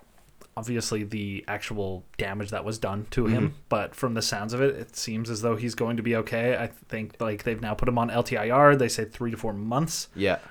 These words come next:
Speaker 1: for his recovery, which is still a very long time, but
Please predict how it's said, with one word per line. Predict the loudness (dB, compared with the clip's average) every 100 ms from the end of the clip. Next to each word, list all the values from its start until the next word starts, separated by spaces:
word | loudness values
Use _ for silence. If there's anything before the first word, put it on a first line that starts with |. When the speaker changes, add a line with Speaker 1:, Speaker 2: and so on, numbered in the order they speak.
| -2
Speaker 1:
for | 8
his | 8 8
recovery, | 2 4 6 6
which | 4
is | 2 -2 -6 -6
still | 2 4
a | 4
very | 4 2
long | 0 -2
time, | -2 -2 0 -2 -4 -18 -20 -20 -20 0
but | 4 4 2